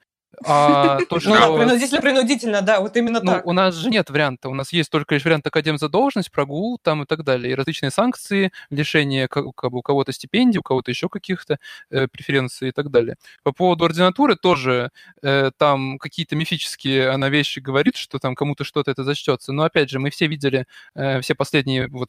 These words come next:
Speaker 1: как бы приказы, постановления о ко-, о количестве бюджетных мест в ординатуре различные, и многие, наверное, заметили, что на те специальности, которые они, возможно, мечтали поступить, э, количество бюджетных мест равно нулю,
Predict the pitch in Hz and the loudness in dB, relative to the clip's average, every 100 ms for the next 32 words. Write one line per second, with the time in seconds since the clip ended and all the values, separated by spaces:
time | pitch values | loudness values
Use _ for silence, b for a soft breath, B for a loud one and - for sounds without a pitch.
0 | _ 165 - 123 - - 156 - - - | _ _ -6 -6 -4 0 0 0 -8 -4
1 | 135 143 147 131 131 - B B - 147 | -2 2 2 0 -2 -4 B B 0 2
2 | 139 - 160 - _ - 156 151 156 - | 2 -2 -6 -6 _ -4 -2 0 -2 -2
3 | 139 139 151 147 - 151 131 131 139 147 | -4 0 0 -2 -4 -4 -4 -6 -2 -2
4 | 151 277 180 147 147 - 135 127 127 139 | 2 2 4 2 0 -6 -6 -4 -2 0
5 | 156 139 139 139 143 165 156 135 - 139 | 0 0 0 0 0 -2 -2 -4 -4 -4
6 | 135 131 - B B B - 143 151 160 | -2 -2 -4 B B B -4 -4 0 0
7 | 139 - 139 - 139 135 123 127 135 127 | 0 -2 -4 0 0 0 0 -2 -4 -4
8 | 131 - 135 131 - - 196 214 B B | -6 -2 -2 -2 -6 -6 -4 -4 B B
9 | B 139 139 135 - 151 151 139 151 147 | B 0 2 2 2 0 0 -2 -2 0
10 | 156 - 139 131 135 143 233 | -2 -4 -4 -2 0 2 0